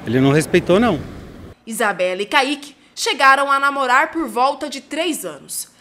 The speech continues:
Speaker 2: E desde o início do relacionamento, ele se mostrou uma pessoa agressiva. Com o final do relacionamento, as ameaças aumentaram,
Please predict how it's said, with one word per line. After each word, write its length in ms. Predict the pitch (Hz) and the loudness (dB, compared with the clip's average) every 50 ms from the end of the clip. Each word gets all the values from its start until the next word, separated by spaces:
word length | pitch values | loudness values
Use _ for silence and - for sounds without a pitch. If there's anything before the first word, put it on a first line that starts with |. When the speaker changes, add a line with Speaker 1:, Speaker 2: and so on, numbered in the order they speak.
| _ _ _ - | _ _ _ -20
Speaker 2:
E 60 | 165 | -20
desde 440 | - 160 190 233 285 285 226 202 233 | -8 -2 0 0 0 0 -4 -8 -10
o 40 | 226 | -10
início 480 | 214 208 208 233 311 330 330 - 254 | -10 -10 -6 -4 -4 -2 -2 -4 -6
do 80 | 190 196 | -8 -12
relacionamento, 840 | 202 196 185 185 190 214 - 262 285 311 330 311 294 302 294 302 - - _ _ _ _ - | -12 -12 -10 -8 -8 -6 -6 -6 -6 -6 -4 -4 -4 -6 -6 -10 -16 -20 _ _ _ _ -12
ele 160 | 427 370 381 | -6 -4 -4
se 140 | 359 - 359 | -2 -2 -2
mostrou 380 | 302 294 277 - - - 302 294 | -2 -2 -4 -6 -4 -2 -2 -2
uma 160 | 285 285 285 | -2 -2 -4
pessoa 420 | 285 254 254 - - 302 294 285 | -4 -4 -4 -4 -4 -2 2 4
agressiva. 840 | 285 294 320 311 359 370 349 - - - 226 214 196 185 - - - _ _ _ _ _ _ _ _ _ _ | 4 4 4 2 0 -4 -4 -4 -6 -6 -6 -8 -10 -12 -14 -18 -20 _ _ _ _ _ _ _ _ _ _
Com 220 | - 349 349 349 | -6 -4 -2 -2
o 40 | 359 | -2
final 540 | 359 - 466 508 440 285 240 240 302 339 330 | -2 0 0 0 4 6 8 8 8 8 6
do 120 | - - | 2 -4
relacionamento, 840 | - 220 175 175 180 190 - 247 262 302 311 277 262 277 277 277 - - _ _ _ _ | -8 -10 -8 -8 -8 -8 -8 -6 -6 -6 -6 -4 -6 -6 -6 -10 -14 -20 _ _ _ _
as 140 | - - - | -20 -14 -10
ameaças 560 | 196 214 226 233 233 247 262 262 269 277 240 | -10 -6 -2 2 4 4 4 4 2 -2 -4
aumentaram, 680 | 269 277 277 294 320 320 - - 254 240 214 175 151 - | -2 -2 -2 -2 -4 -6 -4 0 2 2 2 2 0 -4